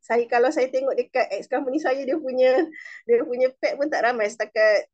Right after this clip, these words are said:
setakat below one hundred fifty, kan. So, guys, kita bukan di group yang biasa-biasa. Ah, so,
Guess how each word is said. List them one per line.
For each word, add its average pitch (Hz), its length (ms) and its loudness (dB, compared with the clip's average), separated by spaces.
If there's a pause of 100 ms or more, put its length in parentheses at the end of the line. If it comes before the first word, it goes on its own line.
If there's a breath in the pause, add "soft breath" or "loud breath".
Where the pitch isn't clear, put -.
setakat 220 640 -4
below 233 320 2
one 240 240 -2
hundred 233 480 -2
fifty, 240 400 -4
kan. 180 240 -2
So, 226 240 -6
guys, 208 240 -2
kita 233 240 -6
bukan 220 320 -4
di 214 400 -14 (160)
group 220 320 -6
yang 208 320 0
biasa-biasa. 208 800 -4
Ah, 170 320 -6
so, - 160 -8